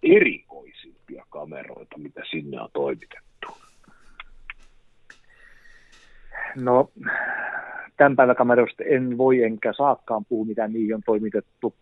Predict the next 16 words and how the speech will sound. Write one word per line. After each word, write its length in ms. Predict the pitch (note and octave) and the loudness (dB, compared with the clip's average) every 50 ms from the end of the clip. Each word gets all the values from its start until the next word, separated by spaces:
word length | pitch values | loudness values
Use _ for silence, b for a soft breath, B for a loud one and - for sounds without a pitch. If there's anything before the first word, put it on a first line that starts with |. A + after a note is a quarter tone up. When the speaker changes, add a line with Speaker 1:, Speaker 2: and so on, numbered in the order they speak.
| _ _ b b b b b b b b b b b b - F#3 | _ _ b b b b b b b b b b b b -10 -6
Speaker 2:
Mut 200 | B2 A2 - - | -6 -6 -2 -2
tota, 380 | A#2 A2 - - A2 A2 A2 - - _ | -4 -2 2 4 4 4 4 0 -4 _
jos 280 | - - D3+ B2+ B2 - - - | -12 -6 0 0 0 0 0 2
puhutaan 280 | C3 B2+ A#2+ B2 A2+ | 2 4 6 6 4
niinku 140 | A#2 A2 A#2 | 4 4 2
näistä 300 | A#2+ A#2+ A#2 A2+ - D3 | 4 4 4 2 4 2
menneistä 540 | D3 C#3+ C3+ A#2+ A2 G2+ F2+ - - G2 F#2+ | 2 2 4 4 2 2 0 2 2 4 4
ajoista, 520 | F#2 F#2 F#2 F#2 F2 D#2 - - A2 G2 | 4 4 2 -2 -2 -4 -4 -4 -2 -2
niin 260 | G2 G2+ G2 G2 G2 | -2 -2 -2 2 6
Speaker 1:
Joo. 200 | G2 F#2 D#2 - - B B B B B B B B _ _ - - - - | 8 8 6 6 0 B B B B B B B B _ _ -2 -2 0 6
Speaker 2:
siellä 220 | B2+ A#2 G#2+ A2 | 6 8 8 8
on 80 | A2+ B2 | 6 4
ollut 240 | B2+ B2+ B2+ - - | 4 4 4 6 6
aika 220 | C3+ C3 B2+ B2+ | 6 6 6 2
paljon 340 | - - C3+ B2+ B2+ B2 A#2 | 4 6 6 6 6 4 4
semmosia, 440 | - B2+ B2 B2+ A#2 - B2+ A#2+ A#2+ | 2 0 -2 -2 -2 2 2 2 2